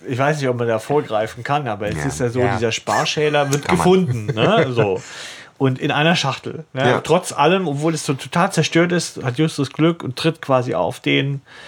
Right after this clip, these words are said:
Speaker 1: und findet den in so einer Schachtel zusammen mit ein paar, äh, Abschabungen
Speaker 3: Mhm.
Speaker 1: von dem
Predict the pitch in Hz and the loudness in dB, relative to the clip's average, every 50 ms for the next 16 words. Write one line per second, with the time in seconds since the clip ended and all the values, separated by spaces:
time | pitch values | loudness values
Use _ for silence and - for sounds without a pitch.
0 | - - - - 127 120 - 175 180 196 170 160 151 143 139 131 123 120 113 110 | -20 -16 -6 -4 -4 -2 0 0 2 2 4 4 2 4 4 4 2 2 2 0
1 | - - 139 139 - - - 233 233 233 - - - - - - 147 120 147 139 | -2 -2 -2 -2 -2 0 2 2 2 0 -4 -12 -20 -16 -8 -6 -4 -2 0 0
2 | 143 180 214 190 156 156 - - 127 127 117 110 - - 120 113 110 127 156 175 | 0 0 2 2 2 2 0 -2 -4 -4 -4 -4 -4 -4 0 2 2 2 2 2
3 | 165 - - - - - _ _ - 131 120 120 120 120 120 113 120 - _ _ | 0 -4 -12 -20 -20 -20 _ _ -4 0 0 2 2 2 0 -2 -6 -12 _ _
4 | _ _ _ _ _ - - 143 - - - - - - 143 123 117 123 131 143 | _ _ _ _ _ -6 -6 -4 -2 0 0 0 0 0 2 2 4 4 4 4
5 | 156 160 160 175 190 226 262 277 - - _ _ _ _ - 107 104 107 107 123 | 2 2 2 2 0 0 -2 -4 -6 -10 _ _ _ _ -8 -4 -2 0 0 0
6 | 147 180 - - 127 123 127 151 175 185 196 190 | 0 0 0 0 0 2 4 4 2 2 0 -4